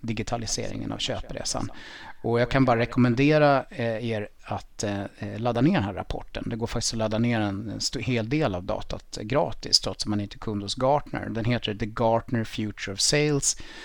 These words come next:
tjugotjugofem Report. Och där, eh, är det ju liksom en väldigt tydlig då, eh, förutsägelse som Gartner gör, att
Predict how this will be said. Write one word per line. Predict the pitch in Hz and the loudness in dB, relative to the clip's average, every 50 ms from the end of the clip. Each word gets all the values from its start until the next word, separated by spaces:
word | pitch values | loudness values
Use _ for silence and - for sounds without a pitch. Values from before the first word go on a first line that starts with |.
| - - - | -16 -8 -2
tjugotjugofem | - - - 120 110 101 - - - 110 - - 131 127 123 123 117 107 | 0 2 2 2 0 0 -2 -4 -4 -4 0 2 2 4 4 4 4 2
Report. | 104 104 - - - - - - - - - - - - - - - - - - - - - - - - - - | 0 -6 -8 -8 -8 -6 -6 -8 -8 -8 -8 -8 -8 -8 -10 -14 -16 -18 -20 -20 -20 -20 -18 -14 -14 -12 -6 -4
Och | - - | 2 6
där, | 127 123 123 117 110 - - - - | 8 8 8 8 6 0 -8 -8 -2
eh, | 117 110 104 101 104 101 95 - - | 0 0 2 2 0 -2 -4 -2 -2
är | 113 110 | -2 0
det | 104 110 | 0 0
ju | 110 104 | -2 -2
liksom | 104 101 - - 107 101 | -2 -2 -2 0 0 0
en | 101 | 0
väldigt | 104 107 104 101 101 - - | 0 0 0 0 -4 -6 -8
tydlig | - - 123 107 98 98 101 98 | -2 0 0 0 0 -2 -4 -4
då, | 104 98 98 98 87 - - - | -6 -6 -6 -6 -8 -8 -10 -10
eh, | - 98 101 98 104 - - - | -8 -6 -6 -6 -6 -8 -8 -2
förutsägelse | - 127 104 98 - - - 131 131 120 120 - - - - - | 0 0 0 0 0 0 0 2 0 0 -2 -2 -2 -2 -2 -2
som | - - - 117 107 | -2 -2 -2 -2 -2
Gartner | 101 104 98 107 - - 98 101 | -2 -2 -4 -4 -4 -4 -2 -2
gör, | 113 123 135 143 147 151 | 0 2 2 2 4 2
att | - 101 - - - | 2 0 -2 -4 -10